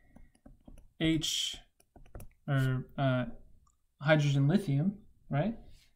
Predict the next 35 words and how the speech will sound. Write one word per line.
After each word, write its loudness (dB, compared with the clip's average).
Um, 8
in 4
this 2
case, -2
you 4
actually -2
end 2
up -2
with -2
a -2
really -2
weird 2
solution 2
where 0
hydrogen 4
gets 2
the 2
partial 2
negative, 4
lithium 2
gets 0
the -4
partial -2
positive. 0
And 6
this 6
ends 2
up 0
being 4
not 4
acidic, -4
not 4
acidic -4
at -2
all. -2